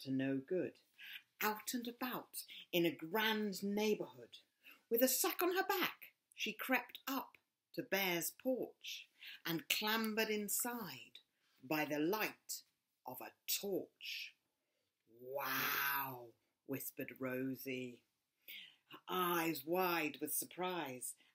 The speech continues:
as she snuck away clutching a glittering prize. "Blah!" blared the burglar alarm, loud as a horn.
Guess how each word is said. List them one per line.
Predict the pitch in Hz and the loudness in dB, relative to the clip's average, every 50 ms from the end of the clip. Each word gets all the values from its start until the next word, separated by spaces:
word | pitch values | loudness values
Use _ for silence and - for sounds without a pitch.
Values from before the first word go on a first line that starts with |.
| - | -6
as | 196 | -2
she | - - - 175 | 0 0 2 2
snuck | - - - - - - 202 208 190 - - | 2 2 2 2 0 0 0 -2 -2 -2 -2
away | 220 208 208 208 196 | 0 2 4 4 4
clutching | 202 - - 233 247 - - - - 147 123 - - _ _ _ _ _ _ _ _ - | 2 0 -4 -4 -6 -4 -4 -4 -4 -4 -4 -8 -16 _ _ _ _ _ _ _ _ -6
a | 143 143 | -6 -6
glittering | 131 - 165 180 190 185 185 - 151 131 117 120 - - _ _ _ _ _ _ _ _ _ - | -2 2 2 4 4 2 0 -2 -4 -6 -8 -10 -14 -18 _ _ _ _ _ _ _ _ _ -10
prize. | - 156 151 151 147 135 127 123 - - - - - - - - - - _ _ - - - - _ _ _ - - - | -6 -6 -4 -4 -4 -6 -8 -10 -12 -14 -16 -14 -12 -12 -12 -12 -12 -16 _ _ -20 -20 -20 -20 _ _ _ -14 -2 2
"Blah!" | 196 185 185 190 196 196 202 202 202 196 202 196 202 202 196 202 196 196 202 - - - _ - - - | 4 6 10 12 12 12 12 12 12 10 10 10 8 8 8 8 6 6 4 0 -2 -10 _ -16 -6 -2
blared | 147 147 147 - | -2 0 0 -2
the | - | -4
burglar | - 147 147 147 143 147 147 147 | -4 -2 -2 -2 -2 -2 -2 -2
alarm, | 147 147 147 147 143 143 143 135 - - - - | 0 0 0 0 0 0 -2 -4 -6 -8 -6 -2
loud | - 147 160 170 185 196 196 190 190 | 2 4 4 6 6 6 4 4 4
as | 180 170 165 | 2 2 0
a | 180 | 0
horn. | - 180 202 208 214 196 156 135 127 | 0 0 0 0 0 0 -2 -2 -4